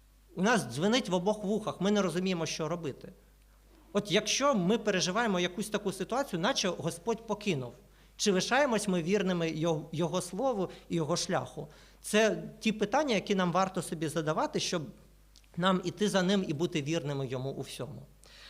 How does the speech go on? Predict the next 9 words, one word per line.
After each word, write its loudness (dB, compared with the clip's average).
Отже, 2
давайте 2
ми 2
будемо 0
молитися 0
про -4
те, -2
щоб -2
нам 2